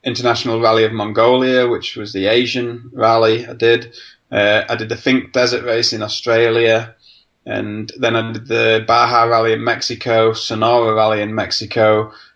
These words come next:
Uh, and they're the five that I'd, I've done on the trip. And, uh, all of them on the same bike other than one. The Baja Rally I did on a four fifty because I'd committed to do the race,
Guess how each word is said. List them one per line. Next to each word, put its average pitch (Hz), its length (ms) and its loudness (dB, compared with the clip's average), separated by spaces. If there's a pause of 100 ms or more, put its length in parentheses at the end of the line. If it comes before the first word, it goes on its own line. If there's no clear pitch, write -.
(140)
Uh, 98 560 0
and 110 140 -4
they're 107 120 2
the 104 40 -6
five 101 300 0
that 101 100 0
I'd, 104 160 0 (320)
I've 110 140 -10
done 104 120 -6
on 101 140 -6
the 95 140 -6
trip. 110 260 2
And, 113 140 -2
uh, 117 240 -2
all 135 240 4
of 127 80 -2
them 131 160 2
on 117 140 0
the 113 40 -4
same 117 320 0
bike 110 260 0
other 110 200 -2
than 107 180 -6
one. 107 360 -2 (100)
The 113 100 -6
Baja 117 440 0
Rally 107 280 4
I 104 40 0
did 107 140 -8
on 101 120 -8
a 101 40 -12
four 120 300 -2
fifty 110 320 -8
because 104 560 -6 (480)
I'd - 160 -4
committed 147 460 2
to 127 100 -8
do 131 160 2
the 113 140 0
race, 117 640 -2